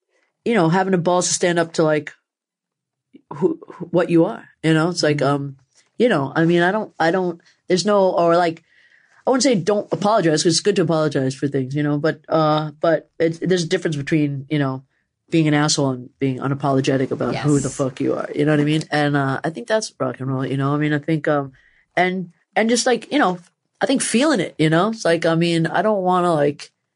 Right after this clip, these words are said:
Speaker 1: and pe-, I, people are better and better and better, I think, at recognizing authenticity,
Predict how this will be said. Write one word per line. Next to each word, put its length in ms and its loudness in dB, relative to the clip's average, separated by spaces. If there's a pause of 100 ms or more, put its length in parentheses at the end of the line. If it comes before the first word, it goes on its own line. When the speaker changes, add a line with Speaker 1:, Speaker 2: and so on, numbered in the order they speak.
(520)
Speaker 1:
and 140 -2
pe-, 80 0
I, 140 2
people 440 2
are 240 2
better 280 0
and 100 2
better 200 2
and 80 -2
better, 200 2
I 60 0
think, 220 -6
at 180 -4
recognizing 680 -4
authenticity, 720 -8